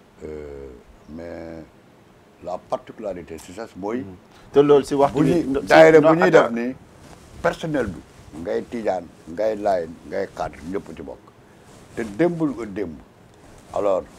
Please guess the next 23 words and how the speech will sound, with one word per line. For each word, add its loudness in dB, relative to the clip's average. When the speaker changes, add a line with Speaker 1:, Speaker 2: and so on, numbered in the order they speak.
Speaker 1:
bu -8
ñuy -4
def 0
évaluation, -6
euh, -12
comité -10
bi -12
nee -10
nañ -10
moom, -12
mais -14
président, -10
vraiment, -4
luñ -6
lijjanti -4
dafa -12
dépassé -8
suñu -16
espoir -10
parce -8
que -14
ñëw -2
nañ, -4